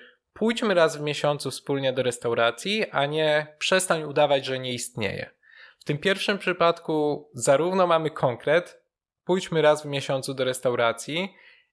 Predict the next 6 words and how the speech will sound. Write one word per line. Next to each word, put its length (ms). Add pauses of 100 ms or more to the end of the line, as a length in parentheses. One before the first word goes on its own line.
e, 60 (440)
jak 460
i 100
mamy, 680 (100)
no, 180
faktycznie 1040